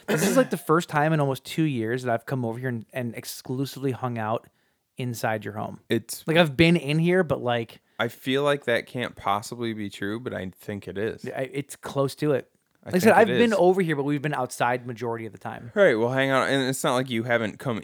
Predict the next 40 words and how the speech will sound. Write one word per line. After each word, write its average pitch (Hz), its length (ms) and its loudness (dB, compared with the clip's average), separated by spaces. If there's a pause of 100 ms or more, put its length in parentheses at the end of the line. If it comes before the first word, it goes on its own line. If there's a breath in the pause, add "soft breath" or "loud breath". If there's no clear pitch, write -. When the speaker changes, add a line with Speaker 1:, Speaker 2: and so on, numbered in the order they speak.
Speaker 2:
in 117 220 -2
the 95 80 -2
house, 107 320 0
Speaker 1:
Yeah. 202 160 6
Speaker 2:
but, 104 80 -2
like, 101 260 -4
we, 98 280 -6 (120)
yeah, 101 280 -6 (880)
pretty 120 200 -2
much 113 220 -2
since 113 260 -8
the 107 60 -12
beginning 104 360 -6
of 90 140 -16
covid, 98 580 -6 (800 soft breath)
which, - 280 0 (220)
uh, 123 40 -14 (320)
and, 151 160 -2 (120)
and 127 120 -6 (100)
it's 139 220 0
more 156 200 2
so 139 460 2 (160)
because 139 300 -2
I'll, 151 160 4 (140)
I, 135 240 0 (100)
I 117 160 0
came 117 280 -4
o-, 101 140 -4
I 117 120 -2
came 123 200 -4
over 110 140 -2
to 101 60 -6
your 95 100 -4
apartment 151 380 0
to 87 100 -6
hang 87 180 -6
out. 85 240 -6
Speaker 1:
Mm-hmm. 117 200 -12 (680)
Speaker 2:
Uh, 92 380 -2 (400)
it's, - 180 -10